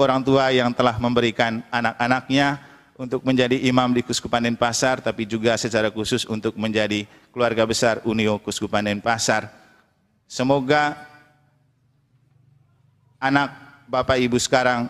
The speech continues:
bukan saja mereka empat, tapi masih ada tiga puluh delapan yang lain yang sudah terdahulu. Itu juga adalah bagian dari tugas dan tanggung jawabmu sebagai orang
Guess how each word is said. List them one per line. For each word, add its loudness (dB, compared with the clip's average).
bukan 0
saja 2
mereka 2
empat, 0
tapi 0
masih 2
ada 2
tiga 0
puluh 2
delapan 2
yang 0
lain 2
yang 0
sudah -2
terdahulu. 2
Itu 0
juga 2
adalah 2
bagian 2
dari 2
tugas 0
dan 0
tanggung 0
jawabmu 2
sebagai 2
orang 4